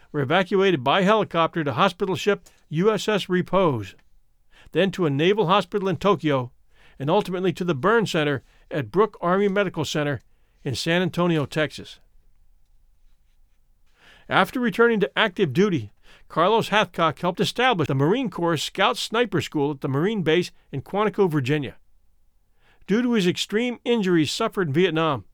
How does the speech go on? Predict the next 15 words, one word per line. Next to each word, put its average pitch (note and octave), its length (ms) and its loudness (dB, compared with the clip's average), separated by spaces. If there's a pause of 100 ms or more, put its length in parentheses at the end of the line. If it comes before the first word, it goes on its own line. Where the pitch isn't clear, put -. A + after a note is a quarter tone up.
(380)
he F3+ 80 -2
was D3 140 4
in C#3 180 0
nearly G#3 280 2
constant G3 540 -2
pain, E3 360 -2 (480)
but D3 100 -2
he D3 60 -2
continued A3 480 -2
to F3+ 80 -4
dedicate A3 500 -2
himself G3+ 380 -2
to D3 100 -8
teaching G#3 400 -4
snipers. E3+ 580 -4